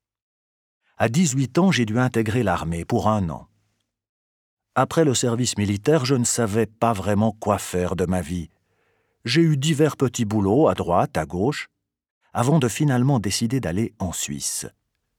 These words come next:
J'ai d'abord travaillé illégalement comme ouvrier du bâtiment. J'avais contracté un mariage blanc avec une Serbe naturalisée en Suisse. Nous ne vivions pas vraiment ensemble,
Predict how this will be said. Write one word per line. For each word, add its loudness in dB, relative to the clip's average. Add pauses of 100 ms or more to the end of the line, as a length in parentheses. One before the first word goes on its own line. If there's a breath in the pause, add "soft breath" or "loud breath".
(920)
J'ai 0
d'abord 2
travaillé 0
illégalement -2
comme 2
ouvrier 0
du -2
bâtiment. -6 (1200)
J'avais 0
contracté 0
un 0
mariage 0
blanc -2
avec -4
une -4
Serbe -2
naturalisée -2
en -6
Suisse. -8 (1400)
Nous 6
ne 6
vivions 0
pas 2
vraiment 0
ensemble, -6